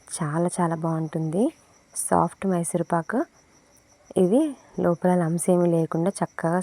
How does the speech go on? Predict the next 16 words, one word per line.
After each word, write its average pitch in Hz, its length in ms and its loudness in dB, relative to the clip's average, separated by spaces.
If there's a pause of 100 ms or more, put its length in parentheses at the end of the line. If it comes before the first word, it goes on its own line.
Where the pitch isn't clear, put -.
సాఫ్ట్గా 165 500 0
వస్తుంది. 160 540 -2 (540)
అది 180 240 2
ఎలా 185 140 0 (100)
చేయాలంటే 170 500 -2 (520)
ముందుగా 165 280 2
స్టవ్ 156 300 -2
వెలిగించి 156 480 -2 (960)
ఒక 269 300 2 (840)
కప్పు - 240 0 (720)
కొలత 190 260 6 (100)
తీసుకోవాలండి. 180 600 2
ఖచ్చితంగా 185 580 0
మనం 175 180 0 (640)
రెసిపీ 180 340 0
చేసేటప్పుడు 185 500 0